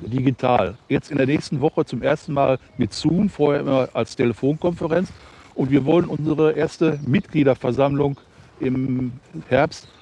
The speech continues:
auch über Zoom, äh, laufen lassen. Da bereiten wir alles vor und versuchen, dass das vor allen Dingen auch rechtlich in, in Ordnung geht.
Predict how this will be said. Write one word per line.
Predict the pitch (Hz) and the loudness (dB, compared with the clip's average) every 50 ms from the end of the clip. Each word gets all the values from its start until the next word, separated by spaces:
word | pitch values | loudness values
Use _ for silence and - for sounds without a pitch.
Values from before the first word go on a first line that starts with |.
| _ _ - | _ _ 0
auch | - 135 151 - _ _ - - - - | 2 2 2 0 _ _ -20 -20 -20 -20
über | - - - 139 135 135 127 | -16 -8 -4 0 0 0 0
Zoom, | - 151 143 160 139 117 110 - _ - - _ - | 2 4 4 4 4 2 -4 -10 _ -20 -20 _ -14
äh, | - - 107 | -8 -6 -4
laufen | 104 101 101 110 - - 101 | -2 0 0 -2 -2 -4 -4
lassen. | 92 95 - - - - 87 | -4 -4 -4 -4 -8 -6 -2
Da | 120 120 139 | 0 0 0
bereiten | 135 120 143 131 123 131 151 - 139 | 0 0 -2 0 2 0 0 0 -2
wir | 120 - | -6 -2
alles | 127 127 123 - - | -2 -2 -2 -2 -2
vor | - 127 139 151 147 - - - _ | 0 2 2 2 0 -2 -12 -20 _
und | - 127 - | -12 -10 -6
versuchen, | - 123 101 117 147 175 175 151 - - | -2 -2 2 2 2 0 0 -4 -6 -4
dass | - 123 - | -4 -4 -4
das | 139 - | -4 -8
vor | - - 110 - | -8 -8 -4 -4
allen | 131 131 | -2 -2
Dingen | 131 131 | -2 -2
auch | - 120 104 | -4 -4 -2
rechtlich | 123 131 131 - - 104 - | -2 -2 -2 -4 -10 -10 -10
in, | - - - - - - | -10 -14 -14 -18 -12 -6
in | 107 - | -6 -4
Ordnung | - 110 117 120 120 113 101 - | -2 -2 -2 -2 -2 -4 -10 -6
geht. | - 107 98 92 85 - | -4 -4 -4 -4 -4 -8